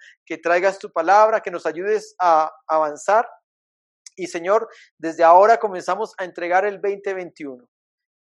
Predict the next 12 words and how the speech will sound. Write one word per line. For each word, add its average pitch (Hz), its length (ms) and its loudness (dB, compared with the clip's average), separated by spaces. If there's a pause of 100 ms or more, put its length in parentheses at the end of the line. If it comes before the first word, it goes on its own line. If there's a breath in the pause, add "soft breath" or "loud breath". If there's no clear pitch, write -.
el 151 120 -12
dos 151 160 -4
mil 185 180 -10
veintiuno, 175 480 -8
como 151 340 -8 (220 soft breath)
un 175 180 -4
año 202 520 0 (840)
en 156 100 -10
el 160 80 -6
que 165 100 -8
podamos 175 400 2
crecer, 202 560 -4